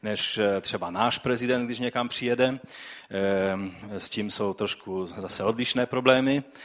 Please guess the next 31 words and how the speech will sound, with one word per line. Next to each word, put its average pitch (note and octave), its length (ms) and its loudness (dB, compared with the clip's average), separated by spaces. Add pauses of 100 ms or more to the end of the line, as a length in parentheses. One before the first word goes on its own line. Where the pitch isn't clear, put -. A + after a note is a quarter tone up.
(320)
ale, A2+ 520 6 (240)
ale, A2 420 4 (760)
eh, G#2+ 340 -4
myslím B2+ 360 2
si, D#3+ 140 4
že D3+ 100 8
vždy, B2+ 460 4
kde, G2+ 380 2 (140)
eh, G#2+ 160 -4
nějaký A2+ 360 0
panovník B2 540 6
přijede, B2+ 600 2 (520)
tak - 320 4 (180)
to C#3 120 8
není F3 260 4
jenom, A#2+ 540 6 (340)
eh, - 40 -12 (460)
výsada B2 440 8
naší A2+ 480 4
doby A2 300 6
nebo F#2+ 180 0
zvláštnost A2+ 640 4
naší G2+ 260 -2
doby, A2 340 0 (640)
ale C#3 200 10
je D#3 120 8
to E3+ 400 6 (340)
tak - 280 4
už C#3+ 160 0
od C3+ 120 2
nepaměti. C3+ 680 0